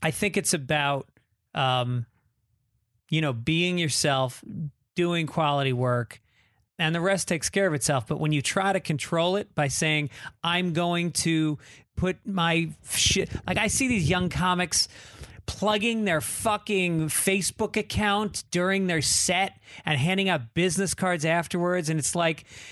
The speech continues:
you're gross. You just, w-, and your sh-, your act is shit. Your whole act is pandering. It's all like, "Oh, I'm Asian, so I'm gonna do an Asian voice because that's what you're expecting from me." It's like,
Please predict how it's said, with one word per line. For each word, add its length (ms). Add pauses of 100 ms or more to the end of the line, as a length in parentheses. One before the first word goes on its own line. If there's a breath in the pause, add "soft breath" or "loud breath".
(140 loud breath)
you're 240
gross. 1040 (320 soft breath)
You 140
just, 220
w-, 460
and 140
your 100
sh-, 200
your 160
act 260
is 100
shit. 520
Your 100
whole 420
act 440
is 160
pandering. 720
It's 200
all 380
like, 240 (260 loud breath)
"Oh, 320
I'm 360
Asian, 580
so 240
I'm 240
gonna 180
do 360
an 140
Asian 520
voice 460
because 480 (240 loud breath)
that's 360
what 140
you're 160
expecting 560
from 260
me." 280 (480 loud breath)
It's 160
like, 400